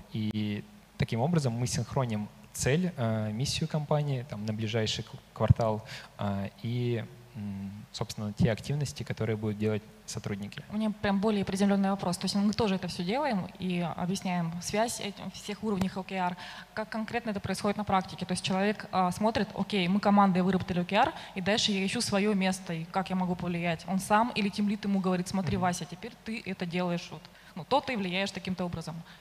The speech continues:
Speaker 2: Как это происходит?
Speaker 1: Мгм.
Speaker 2: Организационно, может быть?
Speaker 1: Это происходит также на ван-он-ванах. То есть, м, мы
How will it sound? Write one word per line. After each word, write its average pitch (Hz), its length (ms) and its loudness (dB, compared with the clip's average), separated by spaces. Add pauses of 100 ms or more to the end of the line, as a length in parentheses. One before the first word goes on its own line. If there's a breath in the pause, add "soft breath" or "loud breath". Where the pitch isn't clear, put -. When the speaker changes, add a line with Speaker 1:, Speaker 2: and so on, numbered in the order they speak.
(100)
Speaker 2:
Как 180 140 -12
это - 100 -16
происходит? 170 460 -4
Speaker 1:
Мгм. 113 80 -6 (160)
Speaker 2:
Организационно, 180 720 0
может 165 240 -4
быть? 170 220 -12 (180)
Speaker 1:
Это - 160 2
происходит 127 480 0
также 117 240 4
на 110 80 0
ван-он-ванах. 107 580 2 (240)
То 120 80 -4
есть, - 340 -4 (200)
м, 110 260 -6 (100)
мы 127 460 0